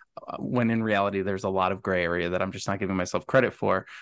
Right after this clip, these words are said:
But there's a really funny thing that happens in there where to your point, if I show myself compassion, I won't get anything done. But that's ignoring the part of you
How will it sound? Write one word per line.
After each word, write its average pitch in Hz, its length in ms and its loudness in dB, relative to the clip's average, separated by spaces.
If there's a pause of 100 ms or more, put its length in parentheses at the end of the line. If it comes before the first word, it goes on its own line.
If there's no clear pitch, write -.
(220)
But 117 340 2
there's 131 480 4
a 127 140 2
really 160 280 2
funny 131 300 0
thing 110 140 -4
that 95 120 -2
happens 120 420 -2
in 98 100 0
there 98 180 -2
where 92 440 0 (1160)
to - 120 2
your 127 120 6
point, 135 320 4
if 107 100 -6
I 110 80 4
show 135 240 2
myself 139 400 0
compassion, 104 680 -4
I 98 120 -2
won't 104 260 -2
get 95 120 0
anything 90 440 -4
done. 117 380 2 (300)
But 127 120 0
that's 135 200 6
ignoring 123 800 2
the 98 80 -2
part 107 340 0
of 98 140 -6
you 95 360 0